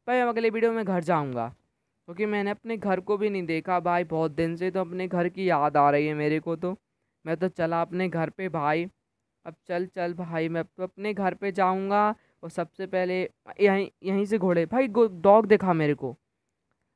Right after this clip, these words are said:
भाई डॉग दिखा भाई, आजा भाई, इन दोनों को टेम कर लूँगा भाई, हो जाए नहीं तो साला चार के चार बोन खा जाए। पहले इसको कर लेता हूँ भाई, भाई वन टू में टेम हो गया भाई, ए, ए वाला बंदा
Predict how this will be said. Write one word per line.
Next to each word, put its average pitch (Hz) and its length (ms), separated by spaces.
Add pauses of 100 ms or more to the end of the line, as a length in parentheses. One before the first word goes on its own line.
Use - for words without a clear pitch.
भाई 214 140
डॉग 220 320
दिखा 226 340
भाई, 214 480
आजा 208 560
भाई, 208 360
इन 240 260
दोनों 254 260
को 277 120
टेम 254 260
कर 226 140
लूँगा 190 320
भाई, 208 200
हो 196 240
जाए 220 220
नहीं 214 160
तो 214 160
साला 202 340
चार 185 300
के 202 140
चार 185 260
बोन 175 240
खा 165 180
जाए। 160 160
पहले 160 220
इसको 165 200
कर 160 160
लेता 147 260
हूँ 156 140 (380)
भाई, 185 180 (400)
भाई 262 100
वन 254 220
टू 247 160
में 240 140
टेम 208 220
हो 165 140
गया 139 180 (540)
भाई, 208 300 (100)
ए, 220 460 (420)
ए 190 180
वाला 196 280
बंदा 190 360